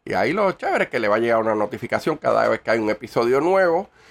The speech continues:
Igualmente, pues, cuando lo va a escuchar, pues, le puede dar para adelante. Si hay una parte que no le interesa, le puede dar para atrás si quiere volver a escuchar algo, lo puede poner más rapidito para que le tome menos tiempo escuchar el podcast, o incluso,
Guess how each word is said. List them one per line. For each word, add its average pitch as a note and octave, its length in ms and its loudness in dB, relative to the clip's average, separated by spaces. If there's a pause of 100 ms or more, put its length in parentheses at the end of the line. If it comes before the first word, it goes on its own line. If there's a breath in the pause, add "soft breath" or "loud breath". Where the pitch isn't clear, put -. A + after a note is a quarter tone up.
(320 loud breath)
Igualmente, G#2+ 840 0
pues, A2 140 -4
cuando G#2 300 0
lo G2+ 80 4
va G2+ 80 4
a A2 40 2
escuchar, E3 480 -2
pues, A2 160 0
le F#2 180 0
puede G2 240 0
dar G#2 160 2
para G#2+ 180 -2
adelante. G2+ 760 -2
Si - 100 -2
hay G2 60 4
una G2+ 120 0
parte G#2+ 260 -4
que - 100 -6
no G2 100 2
le G2+ 60 2
interesa, C3+ 880 0
le A2+ 140 -2
puede G#2+ 200 -2
dar G#2 160 0
para F#2+ 200 2
atrás G2+ 220 -2
si G#2 100 -8
quiere F#2+ 180 0
volver F2+ 280 2
a - 20 0
escuchar A#2 420 0
algo, D#3+ 540 2
lo A#2 120 0
puede G#2 220 0
poner G#2+ 180 -2
más G#2+ 160 0
rapidito G#2+ 720 -2
para F#2+ 220 0
que - 80 -10
le F#2 120 -2
tome G#2+ 260 0
menos G#2 320 -2
tiempo G#2+ 340 -2
escuchar G2+ 460 0
el G2+ 160 -2
podcast, E3 680 0 (480 loud breath)
o C3+ 80 2
incluso, A3 440 -2